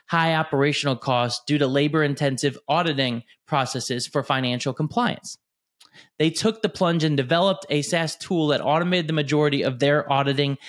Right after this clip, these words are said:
tasks internal. The result, a significant thirty percent drop in operational costs, and their profit margins doubled to nearly thirty percent. This shift allowed FinCorp to direct their resources towards growth and innovation,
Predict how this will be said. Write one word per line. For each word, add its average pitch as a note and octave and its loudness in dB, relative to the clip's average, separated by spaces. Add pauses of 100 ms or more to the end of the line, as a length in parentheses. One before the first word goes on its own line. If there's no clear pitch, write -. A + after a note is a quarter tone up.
(140)
tasks C3 -2
internal. C#3 -2 (520)
The D#3+ 2
result, E3 2
a D#3 2
significant F#3 0
thirty F3 2
percent D#3 -2
drop D3 2
in C#3 0
operational C#3+ 2
costs, B2+ -2
and F#3+ 0
their F#3+ 2
profit F3+ 0
margins D3 0 (280)
doubled E3 0
to E3+ -4
nearly C#3+ 2
thirty C3+ 2
percent. E3 -2 (640)
This F#3 0
shift G#3+ 0
allowed E3 2
FinCorp E3 0
to D3+ 0
direct C#3 0
their E3 2
resources D3 0
towards F3 0
growth D3+ 2
and C#3 0
innovation, C3 0